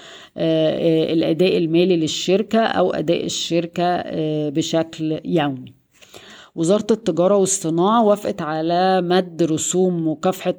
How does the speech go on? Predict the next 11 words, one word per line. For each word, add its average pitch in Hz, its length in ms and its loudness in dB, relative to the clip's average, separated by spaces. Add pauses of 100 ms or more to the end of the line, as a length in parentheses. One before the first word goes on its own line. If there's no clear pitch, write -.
آه، 156 540 -4
الإغراق، 156 880 0
آه، 165 80 2
على 165 240 2
واردات 170 520 2
الصلب 175 880 0
من 165 360 2
الصين 185 420 0
وتركيا 170 580 0
وأوكرانيا 180 600 0
لمدة 170 380 0